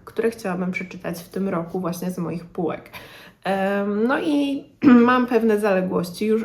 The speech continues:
oczywiście wszystkich tych dwunastu książek nie dam rady, natomiast właśnie jedną z tych wylosowanych książek była ta i jest ona s-, malutka, e, także liczę na to, że jeszcze, jeszcze będę w stanie,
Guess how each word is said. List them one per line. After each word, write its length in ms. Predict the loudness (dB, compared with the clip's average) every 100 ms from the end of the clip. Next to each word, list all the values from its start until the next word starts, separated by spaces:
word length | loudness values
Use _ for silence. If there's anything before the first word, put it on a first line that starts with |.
| -4
oczywiście 400 | -6 -6 -6 -4
wszystkich 380 | -4 -4 -12
tych 200 | -8 -6
dwunastu 580 | -2 0 0 0 -2 -6 -8
książek 420 | -8 -6 -6 -4
nie 160 | 0 0
dam 180 | 0 -2
rady, 400 | -4 -2 -4 -4 -10 -20 -8
natomiast 680 | -4 -2 -2 -2 -2 -6 -16 -12 -6
właśnie 340 | -6 -2 0
jedną 240 | 2 0
z 80 | -4
tych 160 | -6 -6
wylosowanych 680 | -4 -4 -6 -6 -4 -6
książek 400 | -8 -8 -8 -6
była 320 | -4 -2 -2 -2
ta 260 | -6 -6 -4
i 60 | 0
jest 260 | 0 0
ona 380 | -6 -4 -4 -6
s-, 260 | -10 -18 -8
malutka, 920 | -4 0 0 0 -2 -2 -2 -2 -4 -10 -20 -20 -20 _
e, 220 | -6 -4
także 460 | 0 0 2 2 2
liczę 280 | 0 -2 0
na 180 | 0 0
to, 160 | -2
że 160 | -2 -2
jeszcze, 380 | -2 -4 -4 -2
jeszcze 320 | -2 -4 -6
będę 220 | -4 -6
w 60 | -8
stanie, 440 | -6 -4 -2 -2